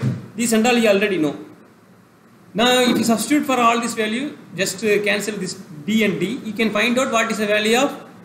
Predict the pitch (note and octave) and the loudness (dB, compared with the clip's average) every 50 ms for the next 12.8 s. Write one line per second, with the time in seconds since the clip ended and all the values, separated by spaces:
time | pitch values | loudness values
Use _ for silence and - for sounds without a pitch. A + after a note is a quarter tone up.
0 | - - - - - - - - - - G#3+ B3+ B3+ - - - B3 B3 B3+ B3+ | -20 -20 -20 -20 -20 -20 -20 -14 -4 0 0 0 2 0 -2 -2 -2 0 0 0
1 | C4 B3+ - - - - C#3 - - G#3 A3+ G#3+ G3+ - A#3 A#3 A#3 A3+ - F#3 | -2 -4 -6 -12 -16 -18 -6 -2 0 0 0 0 -2 0 2 2 2 2 0 -2
2 | F#3 F#3 - D3+ D3+ C3 - - - - - - - - - - - - - - | -6 -6 -4 -4 -4 -4 -6 -6 -12 -18 -20 -20 -20 -20 -20 -20 -20 -20 -8 -4
3 | G#3 G#3 G3+ F#3 F#3+ G3+ A#3 C4 A#3+ G#3+ F#3+ E3 D3 - - C#3 C3 B2+ C#3+ C#3 | -2 -2 0 2 2 2 4 2 2 2 2 0 0 -2 -6 -6 -6 -6 -6 -8
4 | - - - - - D#3+ E3 F3 E3 - A#3 A3+ A3 - - - F3 F3+ F3+ D#3 | -10 -14 -18 -14 -8 -6 -4 -4 -4 -2 0 0 0 0 -2 -4 -4 -2 -2 -2
5 | C#3+ C3 A#2+ - - D3 E3 F#3+ - - - - - - - - - - E3 A3 | -2 -2 -4 -2 -2 -2 -2 -2 -6 -10 -16 -18 -20 -20 -20 -16 -6 0 2 4
6 | C4 C#4 C#4+ C#4+ - - - C#4+ C#4 C#4 B3+ B3 - A#3+ A#3 A#3+ - C#4 C#4 A3+ | 4 4 4 2 0 -2 -2 0 0 0 0 0 0 -2 -2 -2 0 0 0 0
7 | G#3+ A#3 A#3+ A#3+ C4+ C4+ - B3+ A#3 A#3+ B3+ B3 B3 B3 B3+ B3 C4 D4 F#4+ - | 0 0 0 0 0 -2 -4 -8 -8 -6 -4 -2 -2 -2 -2 -4 -4 -4 -6 -6
8 | - - - - - - - - - - - - - - - - - - - D#3 | -8 -14 -20 -20 -20 -20 -20 -20 -20 -20 -20 -20 -20 -20 -20 -20 -20 -10 -4 0
9 | F3 G#3 A3 G#3+ G#3 - A#3 A3 G#3 - - A3 - - A3+ A#3+ - - - - | 2 2 2 2 0 -2 -4 -4 -4 -2 -4 -6 -6 -4 -6 -6 -6 -8 -10 -16
10 | - - - - - - - - - - - - - - - - - - - - | -20 -20 -20 -20 -20 -20 -20 -20 -20 -20 -20 -20 -20 -20 -20 -20 -20 -20 -20 -20
11 | - - - - - - - - - - - - - - D#3 D#3+ E3+ F3 E3+ E3+ | -20 -20 -20 -20 -20 -20 -20 -20 -20 -20 -20 -18 -8 -2 2 2 4 2 2 0
12 | G#3 G#3+ G#3 G3 G3 F3 D#3+ - F3 E3+ F#3 F3+ E3+ - E3+ - | -2 -2 -2 0 -2 -2 -2 -2 0 0 0 0 -2 -4 -6 -10